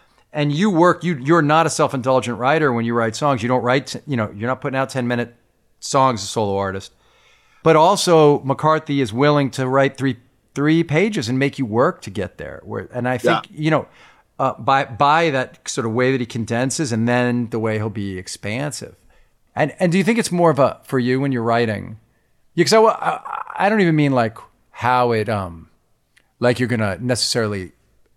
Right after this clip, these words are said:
Speaker 1: in a very, "Oh, this is an analog for this,"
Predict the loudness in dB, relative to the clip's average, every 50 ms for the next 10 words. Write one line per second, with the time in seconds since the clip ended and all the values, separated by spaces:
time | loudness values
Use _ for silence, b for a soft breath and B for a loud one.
0 | _ _ _ _ _ _ _ _ _ _ -10 -10 -8 -6 -4 -4 -4 -4 -4 -4
1 | -4 -2 -2 -2 -4 -4 -4 -4 -2 -2 -2 -2 -2 -2 -4 -4 -6 -6 -10 -14
2 | -10 -4 -2 -2 -2 -2 -4